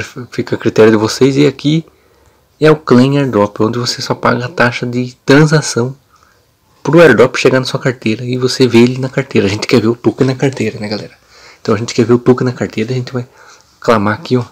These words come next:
tá bom? Vamos clamar aqui, ó. Vamos conectar a carteira e aprovar aqui a taxa fee. Tá bom? A taxa de transferência do seu, do token pra sua carteira, tá bom?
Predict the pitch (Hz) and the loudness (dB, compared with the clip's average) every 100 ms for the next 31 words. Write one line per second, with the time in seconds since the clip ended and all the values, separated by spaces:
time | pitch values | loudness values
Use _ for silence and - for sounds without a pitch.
0 | - 104 110 123 _ - 110 - 107 98 | -16 -10 -8 -8 _ -14 -12 -4 -2 -2
1 | 98 - 131 123 _ _ _ - _ _ | -6 -6 -8 -8 _ _ _ -20 _ _
2 | _ _ 113 117 - 110 - - 101 - | _ _ -2 0 2 2 0 -2 -4 -4
3 | 95 131 131 135 - 131 104 107 120 - | -6 -4 -2 -2 0 2 2 0 -2 -6
4 | 120 - 120 - 120 - 120 120 _ _ | -8 -4 -6 -6 -8 -6 -6 -6 _ _
5 | _ _ _ _ _ _ _ _ _ _ | _ _ _ _ _ _ _ _ _ _
6 | _ _ _ 107 104 113 113 - 117 123 | _ _ _ -8 -6 -4 -4 -2 -2 -4
7 | 113 - 110 - 147 160 - 131 143 - | -8 -8 -8 0 2 2 2 0 -2 -6
8 | 143 123 - 131 - - 123 123 120 120 | -10 -8 -2 -2 -4 -6 -6 -2 -2 -2
9 | 127 123 - 123 127 - 107 95 - 104 | -4 -4 -2 -2 -2 -4 -6 -8 -10 -10
10 | 101 | -10